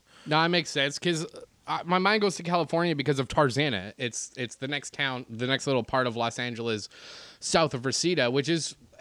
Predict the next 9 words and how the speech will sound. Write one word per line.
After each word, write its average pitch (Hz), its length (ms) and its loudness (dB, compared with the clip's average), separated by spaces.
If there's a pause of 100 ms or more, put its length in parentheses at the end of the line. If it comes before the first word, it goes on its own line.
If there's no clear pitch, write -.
(180)
it's 165 160 -2
like 165 160 -2
the 143 80 -6
clean, 156 440 -2
nice 143 260 -2
version 120 400 -2
of 110 140 -6
Reseda. 107 480 -4 (480)
Um, 110 680 -2